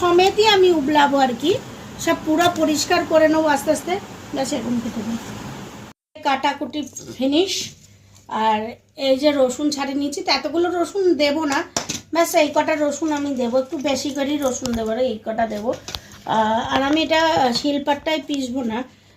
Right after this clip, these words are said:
এমনি হাতে ব্যথা আছে, আমি মিক্সারে পিষে নেবো। আমি দেখাচ্ছি পুরোটাই, এখন দেবো গরম, মানে সিদ্ধ করতে দেবো। আহ, ব্যাস, সিদ্ধ করার পরে তারপরে একটু বেটে নিয়ে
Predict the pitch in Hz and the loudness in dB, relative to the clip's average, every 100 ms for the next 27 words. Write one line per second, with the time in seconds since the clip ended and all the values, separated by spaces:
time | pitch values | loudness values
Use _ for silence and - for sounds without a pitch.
0 | _ - 240 277 277 254 277 262 254 254 | _ -2 2 2 2 0 -2 0 0 0
1 | 277 269 254 247 247 240 226 - 247 254 | -2 0 -2 -2 -2 -4 -4 -4 -4 -2
2 | 247 220 220 214 208 262 - - - - | -4 -8 -6 -4 -6 -8 -12 -12 -6 2
3 | 339 330 320 370 381 392 - 330 302 294 | 4 6 4 4 2 -2 -6 0 4 6
4 | 277 269 370 262 254 302 302 294 285 294 | 4 0 0 -4 -2 0 2 4 4 4
5 | 254 247 254 285 285 - - - - 285 | 2 2 2 2 -2 -8 -20 -20 -4 2
6 | 330 - 349 277 - 339 - 233 208 196 | 2 2 0 0 2 2 2 0 0 -4
7 | 190 - - - - - 233 233 226 240 | -8 -16 -20 -20 -20 -8 -4 -2 -2 0
8 | 220 262 254 - - - 220 - 285 233 | 4 4 2 -8 -14 -12 -10 -8 -6 0
9 | 294 302 294 294 285 285 269 330 339 285 | 2 4 4 4 2 0 4 2 2 0
10 | 285 262 254 269 254 247 262 311 | 2 0 0 -2 -2 0 0 -2